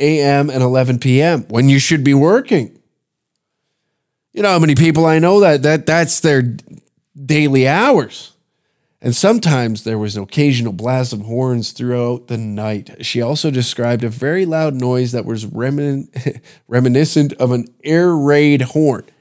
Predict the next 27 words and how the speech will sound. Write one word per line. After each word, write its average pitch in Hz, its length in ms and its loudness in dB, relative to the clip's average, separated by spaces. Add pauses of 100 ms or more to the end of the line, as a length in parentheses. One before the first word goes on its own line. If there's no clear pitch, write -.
(720)
Lee 147 680 2
is 117 280 0
one 113 340 -4
of 143 140 -2
the 117 80 -6
local 143 360 0
witnesses 120 540 -4
called 180 460 -2
by 120 160 -4
the 113 80 -6
Crown 117 340 -4
lawyers, 113 480 -6
along 143 640 -8
with 127 260 -8
the 127 80 -8
business 156 560 0
owners 123 500 0
and 117 140 -6
other 117 220 -2
residents, 131 680 2
to 131 80 -4
illustrate 143 840 0 (320)
the 123 160 -8
scope, 160 600 -2
nature, 131 440 -2
and 117 240 -4
consequences 120 1400 -4